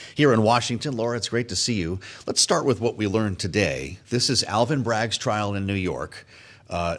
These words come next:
not considered by everyone to be the most serious of the cases against him.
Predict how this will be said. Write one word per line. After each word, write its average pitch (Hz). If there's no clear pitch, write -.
not 113
considered 113
by 95
everyone 92
to 92
be 92
the 90
most 92
serious 92
of 82
the 82
cases 80
against 87
him. 69